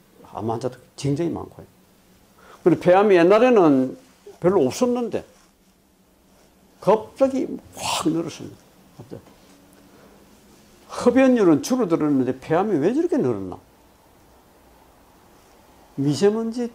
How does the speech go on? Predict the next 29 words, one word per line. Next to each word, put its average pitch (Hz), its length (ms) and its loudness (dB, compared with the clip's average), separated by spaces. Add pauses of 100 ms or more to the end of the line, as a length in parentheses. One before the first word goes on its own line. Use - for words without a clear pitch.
(120)
때문에 107 320 -6
봐요. 95 240 -10
미세먼지. 104 520 -10 (480)
미세먼지 190 480 2
중에 214 240 0
특별히 254 440 -2
우리가, 127 300 2 (240)
어, 120 320 -8 (220)
저, 131 100 -4
어, 110 580 -4
주목할 139 440 0
미세먼지가 120 540 -2
있는데, 95 500 -8 (400)
이거 156 180 2
미국에서 247 380 2
조사를 104 280 -4
했어요. 101 200 -14
미국에서 135 360 -8 (380)
우리 143 160 -4
폐암 247 480 0
걸리는데 214 560 2
가장 247 720 -4 (300)
큰 190 200 -4
영향을 180 280 2
미치는 139 360 -2
물질이 165 380 0
뭔가 135 540 0 (420)
했는데, 120 400 -8 (680)
디젤 156 600 -2